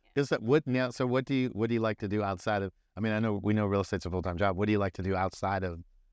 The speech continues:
Speaker 2: outside of that?
Speaker 1: Outside of that, uh, just generally, I love to travel.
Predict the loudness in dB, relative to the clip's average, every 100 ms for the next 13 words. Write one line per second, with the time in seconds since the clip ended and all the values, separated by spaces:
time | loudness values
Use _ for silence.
0 | _ _ -6 -6 -6 -6 -6 -8 -4 -2
1 | 0 0 -2 0 -2 -2 -4 -4 -2 -2
2 | -2 -4 -12 _ -4 -4 -4 -14 -4 0
3 | 2 2 0 0 0 -2 -4 -10 -2 -2
4 | 0 -2 -4